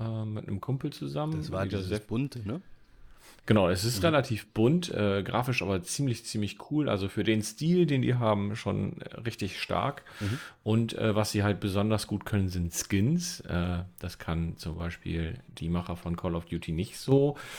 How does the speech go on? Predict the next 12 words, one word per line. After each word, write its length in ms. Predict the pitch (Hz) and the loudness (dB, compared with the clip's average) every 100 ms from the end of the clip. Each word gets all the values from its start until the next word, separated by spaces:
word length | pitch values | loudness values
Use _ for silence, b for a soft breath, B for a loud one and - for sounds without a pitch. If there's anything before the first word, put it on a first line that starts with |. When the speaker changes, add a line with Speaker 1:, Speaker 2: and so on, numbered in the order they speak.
| B B | B B
Speaker 1:
Wenn 120 | 101 | -6
man 180 | 98 95 | -4 -4
sich 200 | 98 95 | -4 -4
jetzt, 300 | 104 - - | -6 -6 -8
äh, 100 | - | -4
Rambo 580 | 98 90 101 98 98 101 | -2 2 2 2 2 2
und, 360 | 82 90 90 - | 2 -2 -4 -6
äh, 160 | 90 | -2
McLean 480 | 90 87 87 82 120 | -2 -2 -2 0 0
Speaker 2:
Ah, 60 | 117 | 0
Speaker 1:
anguckt, 480 | 110 - 120 - | -2 -2 -2 -4
Speaker 2:
ja. 140 | - | -10